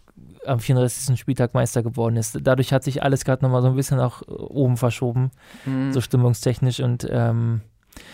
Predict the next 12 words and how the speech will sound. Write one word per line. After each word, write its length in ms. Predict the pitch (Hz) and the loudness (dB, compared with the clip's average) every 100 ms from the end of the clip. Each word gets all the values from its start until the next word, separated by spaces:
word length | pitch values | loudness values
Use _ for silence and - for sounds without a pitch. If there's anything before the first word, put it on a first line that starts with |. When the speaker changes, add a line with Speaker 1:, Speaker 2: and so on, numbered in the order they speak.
| - - - - - - _ _ _ _ - - | -20 -20 -20 -20 -20 -20 _ _ _ _ -20 -6
Speaker 1:
mal 180 | 135 147 | 2 4
sehen. 280 | 147 123 107 | 6 4 4
Also 160 | 135 147 | 2 4
ich, 200 | 151 - | 2 0
ich 200 | - - | -2 2
kann 200 | 165 165 | 4 4
mir 120 | 139 | 4
auch 100 | 143 | 4
nicht 160 | 170 - | 2 2
vorstellen, 340 | 165 - 165 | 0 2 4
dass, 220 | 156 - | 4 0
also 280 | - 131 139 | -2 0 0